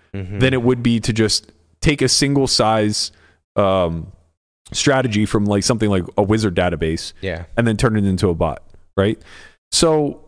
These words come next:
Speaker 2: uh, first and foremost, you're, you're just asking the site to be infiltrated
Speaker 1: <laughs> It, it's
Speaker 2: with a
Speaker 1: like,
Speaker 2: new set of bots that
Speaker 1: it's
Speaker 2: are free rolling.
Speaker 1: Right. It's kinda like a bank being like, "I bet you can't break into our vault. Go ahead and try. If you get in, we'll give you a hundred thousand dollars on top of it."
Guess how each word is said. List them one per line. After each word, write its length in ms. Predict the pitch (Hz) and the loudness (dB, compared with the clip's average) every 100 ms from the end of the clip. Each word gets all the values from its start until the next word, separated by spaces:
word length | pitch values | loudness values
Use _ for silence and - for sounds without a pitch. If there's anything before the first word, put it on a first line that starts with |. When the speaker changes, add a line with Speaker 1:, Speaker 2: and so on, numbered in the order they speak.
| - | 0
Speaker 2:
uh, 300 | 123 123 113 | 2 2 0
first 300 | - 226 226 | 0 0 2
and 100 | 180 | 2
foremost, 440 | 160 135 107 - | 2 2 0 0
you're, 340 | 120 117 107 101 | 2 2 2 0
you're 180 | 117 107 | 0 0
just 300 | 98 104 - - - - _ _ _ | 0 -2 -4 -14 -20 -20 _ _ _
asking 480 | 131 156 165 147 135 | 0 0 0 0 2
the 80 | 117 | 2
site 220 | - 110 | 2 0
to 60 | 113 | 0
be 160 | 107 | -2
infiltrated 640 | 107 104 98 107 90 82 87 - | 0 -2 0 0 0 -2 -6 -2
Speaker 1:
<laughs> 80 | |
It, 100 | 165 226 | 0 2
it's 100 | 185 | 2
Speaker 2:
with 100 | 120 | 4
a 40 | 123 | 4
Speaker 1:
like, 100 | 131 | 4
Speaker 2:
new 100 | 131 | 4
set 180 | 147 127 | 2 2
of 60 | |
bots 240 | 101 120 - | 2 0 2
that 60 | 120 | 0
Speaker 1:
it's 40 | |
Speaker 2:
are 40 | - | 0
free 220 | - 127 | 0 2
rolling. 340 | 98 71 67 | 2 0 0
Speaker 1:
Right. 160 | 156 139 | 0 0
It's 100 | 135 | -2
kinda 220 | 175 175 | 0 0
like 160 | 170 143 | 0 0
a 60 | |
bank 460 | 113 117 117 113 - | 0 0 0 -4 -6
being 240 | 107 104 | -4 -2
like, 240 | 104 95 - | -2 -4 -2
"I 80 | 143 | -2
bet 180 | 139 87 | 0 -2
you 140 | 113 | -4
can't 260 | - 104 95 | -4 -4 -2
break 200 | 98 92 | -4 -4
into 140 | 95 | -4
our 120 | 95 90 | -2 -2
vault. 340 | 98 98 - - | 0 -2 -4 -2
Go 80 | 196 | 0
ahead 180 | 160 143 | 2 0
and 80 | 123 | 0
try. 320 | 139 131 92 | 0 2 0
If 160 | 87 | 0
you 80 | 127 | 0
get 180 | 120 139 | 2 2
in, 280 | 151 190 - | 2 0 -2
we'll 120 | 139 | -2
give 160 | 143 131 | 0 2
you 100 | 123 | 2
a 20 | |
hundred 220 | 127 110 | 0 0
thousand 420 | 127 - 175 139 | -2 -2 -2 -2
dollars 300 | - 107 120 | -2 -2 -2
on 140 | 135 104 | -2 0
top 260 | 113 110 | 0 0
of 120 | 98 101 | -4 -8
it." 160 | 98 | -8